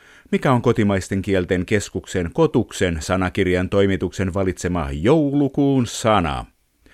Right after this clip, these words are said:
Ja se on tietenkin selfie-keppi. Näin kielitoimiston sanakirjan väki kertoo selfie-kepistä. Jokainen kai tietää selfien eli omakuvan,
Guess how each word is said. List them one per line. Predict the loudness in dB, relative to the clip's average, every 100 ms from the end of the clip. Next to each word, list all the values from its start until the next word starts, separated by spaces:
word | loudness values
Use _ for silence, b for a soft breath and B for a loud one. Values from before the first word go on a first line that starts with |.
| b b
Ja | -2
se | 2 4
on | 4 4
tietenkin | 6 6 4 -2 -2 -6 -6 -10 -16 _ _
selfie-keppi. | 0 4 4 4 2 2 2 2 0 0 _ _ -10 -10 _ _ _ _ _ _ _ B B B
Näin | 0 2 4 2 2 0
kielitoimiston | 2 4 6 4 4 2 0 -4
sanakirjan | 0 0 0 0 0 0 0
väki | 0 0 -4 -4 -2
kertoo | -2 0 -4 -4 -4 -6
selfie-kepistä. | -2 2 2 2 0 0 -2 -6 -6 -10 -12 -14 -16 _ _ _ _ b b b b b b
Jokainen | -2 2 4 4 4 4
kai | 2 2
tietää | 2 0 0 0 -2
selfien | 0 0 0 -2 -4 -4 -6
eli | -6 -6 -4
omakuvan, | 0 0 0 -4 -4 -2 -4